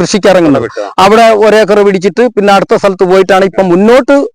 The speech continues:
Speaker 1: നീങ്ങിയതാണ് കടമാങ്കോട് പ്രദേശത്ത് ഇപ്പം കാണുന്ന താമസം,
Speaker 2: താമസം.
Speaker 1: ആ വീടുകളൊക്കെ വെച്ച് താമസിക്കുന്നത്. അപ്പൊ അവര്, അവരും ആദിവാസികളും അധിവസിച്ചിരുന്ന
Speaker 2: സ്ഥലം
Speaker 1: ആ,
Speaker 2: തന്നെ.
Speaker 1: സ്ഥലം
Speaker 2: അവരിങ്ങനെ
Speaker 1: തന്നെയാണ്.
Speaker 2: പറഞ്ഞ്, ആ, ആ, കേട്ട് ഇങ്ങനെ വന്നതാണ്. അവർ
Speaker 1: ആ, അതെ.
Speaker 2: സ്ഥലം വന്നപ്പോഴാണ് ഇത്രയും മനോഹരമായ സ്ഥലം. രണ്ടാമത് നമ്മൾ ഈ അടുത്ത പ്രദേശമാണ് ഈ കുടുക്കത്തുപാറ എന്നൊക്കെ പറഞ്ഞ കണക്കാ.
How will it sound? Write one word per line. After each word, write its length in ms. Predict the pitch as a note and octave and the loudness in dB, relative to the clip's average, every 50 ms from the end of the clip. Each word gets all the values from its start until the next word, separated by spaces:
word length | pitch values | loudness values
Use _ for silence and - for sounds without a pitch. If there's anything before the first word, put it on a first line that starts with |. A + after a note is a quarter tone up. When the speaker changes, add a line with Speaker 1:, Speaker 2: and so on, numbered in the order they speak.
| - | -4
Speaker 1:
നീങ്ങിയതാണ് 540 | F3 F#3 G3 G3 G#3 G#3 G3+ G3 F#3+ F#3+ A3 | -2 0 0 2 2 2 2 2 0 0 0
കടമാങ്കോട് 480 | G#3+ G3+ G3 G3+ G3+ G3+ F#3+ F#3+ F#3 F3+ | 0 0 0 2 0 2 2 2 0 0
പ്രദേശത്ത് 520 | D#3+ F3 E3+ F3 G3 F#3 - F#3 D#3+ - | -2 -2 -2 -2 -2 -2 -2 -4 -4 -4
ഇപ്പം 240 | E3 - - F3+ D#3+ - | -4 -4 -4 -4 -4 -2
കാണുന്ന 260 | F3 E3 D#3+ D#3+ D#3+ C#3+ - | -2 0 0 0 -2 -2 0
താമസം, 300 | D3+ D3+ D#3 D3+ A#2 B2+ - _ - | -2 -2 -2 -4 -8 -12 -18 _ -10
Speaker 2:
താമസം. 180 | A#2 A2 G#2 - | -10 -6 -4 -2
Speaker 1:
ആ 40 | E3+ | -2
വീടുകളൊക്കെ 460 | E3 F3 F#3 F3 F3+ F3 E3+ - F3+ | 0 0 2 2 2 0 0 0 -2
വെച്ച് 140 | E3 C#3+ D#3+ | -2 -2 0
താമസിക്കുന്നത്. 540 | D#3+ D#3 D#3 D#3+ D3+ C#3 B2 B2+ A#2 A2 - - - - | 0 0 0 0 -2 -4 -4 -4 -6 -8 -10 -16 -20 -20
അപ്പൊ 140 | - - A3+ | -6 -2 0
അവര്, 400 | A#3 G#3+ G3 G3+ C4+ D4+ D#4+ D4+ | 0 2 2 2 2 2 2 2
അവരും 460 | C#4+ A#3+ G3+ F#3 F3+ A3 C#4 D#4 D#4 | 2 2 2 2 2 2 2 2 2
ആദിവാസികളും 580 | B3 F#3 E3+ E3 G#3 A3 A3 - B3 C4 C#4 C#4+ | 2 2 2 2 2 2 2 2 2 2 2 2
അധിവസിച്ചിരുന്ന 800 | C4 A#3 C4+ C4+ - B3+ A#3+ - C#4+ C#4 C4 B3 C4+ C4+ C4+ - - _ _ - - - | 2 2 2 0 0 -2 -4 -2 -2 -2 0 2 2 2 0 0 -2 _ _ -20 -16 -10
Speaker 2:
സ്ഥലം 240 | - D3 D3 C#3+ | -8 -6 -4 0
Speaker 1:
ആ, 40 | - | 0
Speaker 2:
തന്നെ. 100 | - G#3+ | 0 0
Speaker 1:
സ്ഥലം 120 | G3+ - A#3+ | 0 0 0
Speaker 2:
അവരിങ്ങനെ 220 | A#3+ B3 A#3+ A#3 | 0 0 0 -2
Speaker 1:
തന്നെയാണ്. 280 | G#3+ G3 D#3+ - - - | -2 -2 -4 -4 -4 -4
Speaker 2:
പറഞ്ഞ്, 280 | F3+ F3+ F#3 G3 G3+ | -4 -4 -4 -4 -6
ആ, 460 | G#3 F#3+ F3+ E3 D#3+ D#3 D3+ D#3 D#3 | -6 -4 -2 -2 0 0 0 0 0
ആ, 140 | D3+ D#3 D#3 D#3 D3 D#3+ | 0 0 -2 -2 -2 -2
കേട്ട് 300 | E3 F#3 F3+ _ - G3 | -2 -2 -2 _ -4 -4
ഇങ്ങനെ 280 | F3+ F3 F3 F#3 F3+ | -4 -2 -2 -2 -2
വന്നതാണ്. 400 | D#3+ D3 D3 E3+ D#3 C3 G#2+ G2 | -2 -2 0 0 0 0 0 -2
അവർ 280 | F#2 - - A#2 F3 F#3+ | -4 -6 -4 -2 0 0
Speaker 1:
ആ, 100 | B3+ - | 0 2
അതെ. 200 | - G#3+ F#3 B2+ | 2 2 0 0
Speaker 2:
സ്ഥലം 260 | A2 F3 E3+ F#3+ F3 | 0 -2 -2 -2 -2
വന്നപ്പോഴാണ് 400 | D#3 D3+ F3 G3+ F3+ F#3+ F#3 F3+ | -4 -4 -4 -4 -4 -4 -4 -4
ഇത്രയും 240 | D#3 F3+ F#3 F3+ D#3 | -6 -10 -12 -10 -10
മനോഹരമായ 440 | C#3 D3 D#3+ E3+ F3 E3+ F3 F3 D#3 | -10 -10 -10 -10 -10 -10 -10 -10 -10
സ്ഥലം. 240 | C#3 C#3 C3 D3 C#3 _ _ _ _ _ - A#2+ | -8 -6 -6 -8 -8 _ _ _ _ _ -14 -8
രണ്ടാമത് 260 | C3 D#3+ E3+ F3 E3+ | -6 -4 -2 -2 -2
നമ്മൾ 160 | E3+ F3 F3 | -2 0 0
ഈ 100 | F3 F3 | 2 2
അടുത്ത 260 | E3+ D#3 D#3+ E3 - | 2 2 0 -2 -4
പ്രദേശമാണ് 400 | F#3 F3 F#3 F#3 F3 F3+ F3+ F3+ | -2 -2 -2 -2 -2 -2 -2 -2
ഈ 180 | F3+ F3 F3+ F3 | 0 0 -2 -2
കുടുക്കത്തുപാറ 580 | - E3 D#3+ D#3 - F3+ F#3 G3 G3 F#3+ F#3+ | -4 -6 -6 -4 -4 -2 0 0 2 2 2
എന്നൊക്കെ 220 | F#3+ F#3 F#3 F3+ F#3 | 2 0 -2 -4 -4
പറഞ്ഞ 180 | E3+ F3+ F3+ | -2 -2 -2
കണക്കാ. 240 | F3+ F3+ E3 D#3+ C#3 | 0 0 0 -2 -2